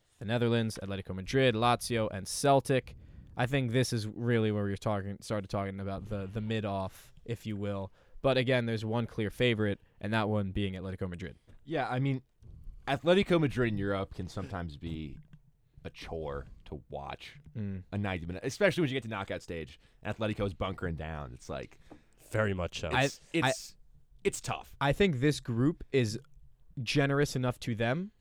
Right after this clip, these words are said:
Speaker 1: where they're gonna play some attractive football in these six games.
Speaker 2: I mean, look at what happened on Monday when they're playing, they played Rayo Valencia and they won seven nil.
Speaker 1: Yeah.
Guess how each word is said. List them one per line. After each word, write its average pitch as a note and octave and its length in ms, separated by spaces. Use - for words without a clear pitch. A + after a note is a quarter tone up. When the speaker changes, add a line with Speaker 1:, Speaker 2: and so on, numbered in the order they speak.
Speaker 1:
where A#2+ 180
they're C3 140
gonna E3 160
play B2+ 180
some A#2 160
attractive A2 400
football G#2+ 360
in G2 80
these G2+ 160
six - 220
games. F#2 300
Speaker 2:
I D#3+ 60
mean, E3 160
look F3 160
at F3+ 60
what D#3 80
happened D3 240
on C3 80
Monday C#3 300
when A2 140
they're A2+ 80
playing, B2 280
they A2+ 80
played A#2+ 220
Rayo A2+ 200
Valencia A2 420
and G2+ 80
they G#2 40
won G#2+ 180
seven G#2 420
nil. G2 280
Speaker 1:
Yeah. C#3+ 200